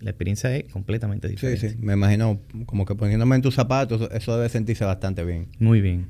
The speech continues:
Speaker 1: definitivamente.
Speaker 2: Y en términos económicos, porque yo sé que tú puedes decir, "Mira, yo me siento orgulloso de este proyecto", pero no necesariamente fue el que m-, más sentido me hizo desde el punto de vista financiero.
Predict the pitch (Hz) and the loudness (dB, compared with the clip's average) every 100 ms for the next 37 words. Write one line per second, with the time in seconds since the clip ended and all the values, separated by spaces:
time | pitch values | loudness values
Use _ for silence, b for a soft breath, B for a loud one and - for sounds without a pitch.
0 | - 92 98 95 101 101 95 85 98 - | -8 -6 -2 -2 -2 -2 -4 -6 -10 -12
1 | - - - - - 135 131 131 131 - | -12 -12 -10 -12 -4 4 6 6 4 -2
2 | - - - - - 120 123 143 170 185 | -16 -20 -20 -20 -2 2 4 4 4 2
3 | 175 170 - - - - - - - - | 0 0 -4 -18 -20 -20 -20 -20 -20 -20
4 | - 110 110 110 101 90 82 95 98 98 | -2 2 4 6 6 4 2 -2 -2 2
5 | 104 113 143 135 131 120 117 123 120 117 | 4 4 4 2 2 2 2 2 4 2
6 | 117 131 127 104 107 117 127 120 117 113 | 2 0 2 4 4 4 4 4 2 2
7 | 107 113 107 104 101 104 120 - 104 - | 2 2 0 0 2 4 4 2 -4 -10
8 | - - - - - 92 92 95 101 107 | -16 -20 -20 -20 -4 0 2 2 2 2
9 | 117 107 101 101 101 101 95 85 - 98 | 2 2 2 2 0 2 2 0 0 0
10 | 95 104 98 85 85 - b b b - | 0 2 0 0 -4 -8 b b b -10
11 | 101 98 98 98 101 - 107 104 101 98 | 0 2 4 4 2 2 0 2 4 4
12 | 98 92 90 95 92 98 92 92 85 98 | 4 2 2 0 2 2 2 2 0 2
13 | 127 104 | 2 0